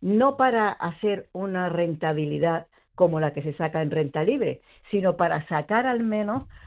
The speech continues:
lo comido, lo, por lo servido y dos, tres puntos por encima. Quiero decir, aquí hay un compromiso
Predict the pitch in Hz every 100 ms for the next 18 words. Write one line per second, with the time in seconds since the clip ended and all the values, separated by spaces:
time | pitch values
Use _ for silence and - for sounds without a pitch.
0 | - 165 165 160 226 247 233 220 196 190
1 | 196 175 214 240 233 170 202 - 175 175
2 | 185 156 156 - 143 127 - 110 - _
3 | 220 226 185 156 151 151 247 262 269 208
4 | 170 160 151 202 - 127